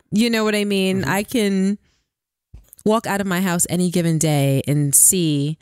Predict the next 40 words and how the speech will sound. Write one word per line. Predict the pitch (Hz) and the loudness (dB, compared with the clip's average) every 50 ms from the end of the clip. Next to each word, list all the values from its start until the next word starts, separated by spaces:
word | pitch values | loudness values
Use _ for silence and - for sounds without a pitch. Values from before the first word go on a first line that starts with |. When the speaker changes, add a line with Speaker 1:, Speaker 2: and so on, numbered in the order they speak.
| _ _ _ _ _ - | _ _ _ _ _ -2
Speaker 1:
a | 170 | 0
handful | 170 196 175 165 165 - 170 156 | 2 2 2 0 -2 -2 -2 -2
of | 147 147 | 0 0
guys | - 143 139 131 135 139 - - | -2 -2 0 0 0 0 0 0
that | 147 135 120 - - - | -2 -2 -2 -4 -4 -4
I | - 151 | -2 -2
might | 147 143 131 - - | 0 0 -2 -4 -4
consider | - - 165 147 - 156 143 135 135 | -4 -2 0 2 2 2 2 0 0
to | - - 143 | 0 -2 0
be | 127 131 139 | 0 0 2
handsome. | 135 143 127 127 135 - - - - - - - - | 2 0 0 0 0 0 0 -2 -4 -6 -4 -4 -2
Speaker 2:
Okay. | 208 - 151 139 - - - | -2 0 -2 -2 -4 -4 -6
Speaker 1:
But | 165 151 - 202 190 175 170 165 156 - _ _ _ _ _ _ _ _ _ _ - | -6 -2 0 0 0 0 0 -2 -4 -6 _ _ _ _ _ _ _ _ _ _ 0
you're | 185 208 202 | 0 2 2
not | 202 202 208 208 220 254 - | 2 0 0 0 -2 -2 -4
gonna | 294 269 247 214 | -2 -2 -2 -2
find, | - - - 196 202 202 208 196 170 156 151 147 151 - | -4 -4 -4 -2 0 0 0 2 0 0 0 -2 -4 -4
for | - - 180 | -4 -2 -2
me, | 180 180 196 196 180 156 156 - | 0 0 2 2 2 0 0 0
a | - 160 | 0 0
lot | 165 160 160 156 | 0 0 0 0
of | 160 147 151 | -2 -4 -4
guys | - 160 147 143 143 143 139 - | -2 -2 0 0 0 0 -2 -2
that | - 143 135 135 | -4 -4 -2 -2
are | 131 131 131 127 127 127 _ _ _ _ _ _ _ - | -2 -2 -2 -2 -4 -6 _ _ _ _ _ _ _ -2
sexy. | - - - - - - - - 165 160 - - - - 131 92 82 - - - | 0 2 2 2 2 2 0 -2 -4 -4 -2 0 0 0 -2 -4 -8 -10 -10 -8
Speaker 2:
Mm-hmm. | 117 104 104 101 117 139 131 - | -6 -6 -4 -6 -6 -6 -6 -4
Speaker 1:
And | 202 196 196 196 196 190 196 202 202 - - | -4 -2 -2 -2 -2 -4 -4 -6 -8 -6 -2
sexy, | - - - 415 453 - - - - 349 330 311 294 - | -2 0 0 0 -2 -2 -2 -2 0 0 -2 -4 -4 -6
it | - - - | -8 -8 -8
can | - - 240 196 196 202 202 | -6 -4 -2 0 0 0 0
be | 185 190 185 180 180 180 | 0 2 2 2 2 0
a | - 165 | 0 -2
dope | 151 - 151 147 143 - | -2 0 0 -2 -2 -2
body. | 135 139 127 120 120 123 131 170 202 - _ _ _ _ _ _ - | -2 -2 0 0 0 0 0 -2 -4 -6 _ _ _ _ _ _ -2
You | 233 226 226 | 0 0 0
know | 220 214 208 | 0 0 0
what | 208 208 208 | 0 0 -2
I | 202 196 | -2 -2
mean? | 196 196 190 190 196 208 | 0 0 0 0 -2 -4